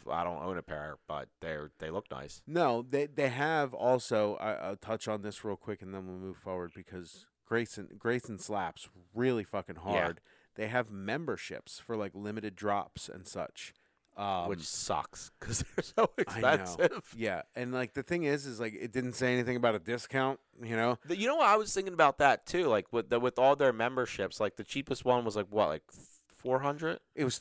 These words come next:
Speaker 2: three hundred. So
Speaker 1: Three hundred.
Speaker 2: they had a three hundred dollar level, a f-, and two four hundred dollar levels, which you look at 'em and you're just like, "Okay, what the fuck's the difference between each one?" Basically, it's the style of clothing. Like, one's a little bit more dark.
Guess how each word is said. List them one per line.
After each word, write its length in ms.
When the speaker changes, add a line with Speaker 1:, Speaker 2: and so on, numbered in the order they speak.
Speaker 2:
three 240
hundred. 160
So 40
Speaker 1:
Three 120
hundred. 200
Speaker 2:
they 100
had 340
a 80
three 240
hundred 180
dollar 280
level, 440
a 100
f-, 120
and 200
two 300
four 300
hundred 220
dollar 260
levels, 380
which 220
you 80
look 220
at 160
'em 80
and 100
you're 100
just 120
like, 100
"Okay, 300
what 220
the 80
fuck's 260
the 80
difference 320
between 240
each 140
one?" 260
Basically, 460
it's 120
the 80
style 400
of 120
clothing. 480
Like, 220
one's 300
a 40
little 160
bit 140
more 180
dark. 540